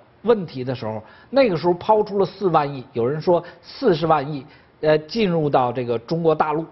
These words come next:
那当时央行是这么干的，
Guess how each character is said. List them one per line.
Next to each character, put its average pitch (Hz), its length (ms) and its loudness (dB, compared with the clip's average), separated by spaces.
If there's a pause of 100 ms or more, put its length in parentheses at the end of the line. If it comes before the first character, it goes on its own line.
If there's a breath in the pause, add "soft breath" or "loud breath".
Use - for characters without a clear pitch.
(120)
那 143 260 -2 (480)
当 277 240 2
时 202 220 -2
央 175 200 2
行 135 240 -8
是 123 80 -14
这 113 140 -8
么 101 140 -10
干 98 140 -6
的， 80 80 -14